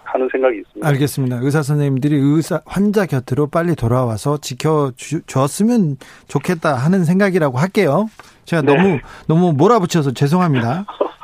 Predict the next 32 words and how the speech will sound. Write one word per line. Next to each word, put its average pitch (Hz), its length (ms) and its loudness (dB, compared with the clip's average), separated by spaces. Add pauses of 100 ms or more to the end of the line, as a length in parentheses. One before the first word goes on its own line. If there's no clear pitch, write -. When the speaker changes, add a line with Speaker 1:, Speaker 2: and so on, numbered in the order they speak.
Speaker 1:
<laughs> - 540 -8
Speaker 2:
음, 202 180 4
Speaker 1:
아닙니다. 196 460 4 (960)
Speaker 2:
의사 202 300 4
선생님들이 185 560 2
덕분에라고는 214 880 2
할 185 180 0
때 220 120 2
언제고 165 680 2
Speaker 1:
네. 147 80 4
Speaker 2:
이렇게 196 260 2
의사 180 480 2
Speaker 1:
네. 160 40 -12 (100)
Speaker 2:
뒤통수를 220 540 2
치나 185 360 2
이렇게 185 300 0
분노하고 214 520 2
Speaker 1:
네. 185 60 4
Speaker 2:
있던데, 131 840 0 (480)
Speaker 1:
네. 120 180 2 (140)
Speaker 2:
어, 226 180 4
정부가 202 1160 2
추진하는 254 880 2
안이 180 500 2
뭐, 139 500 0
뭐, 143 420 0 (200)
어떤 277 460 2
안에 233 320 4
대해서 190 280 2
이렇게 139 240 0
불만일까요? 135 880 2
그래, 208 260 2